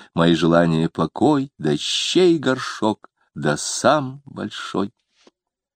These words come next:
Поразительна эта простодушнейшая смесь ощущений самых разнородных. Негодование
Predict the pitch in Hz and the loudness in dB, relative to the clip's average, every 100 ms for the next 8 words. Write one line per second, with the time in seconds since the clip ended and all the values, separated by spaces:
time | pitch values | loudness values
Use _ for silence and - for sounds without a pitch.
0 | _ _ - 95 95 90 87 180 196 208 | _ _ 0 4 4 4 2 2 0 0
1 | 196 196 190 190 185 185 - 175 175 160 | 2 2 2 0 2 0 2 2 2 2
2 | 160 151 - 139 120 127 113 - 95 - | 0 0 0 0 0 0 0 2 0 0
3 | 98 - - 95 82 80 - 135 190 180 | -2 -2 0 2 2 0 0 2 2 0
4 | 165 160 139 127 107 87 - _ _ _ | -2 -2 -2 -2 -2 -4 -12 _ _ _
5 | - - 113 151 160 170 185 202 180 98 | -18 -8 0 4 4 4 4 4 4 0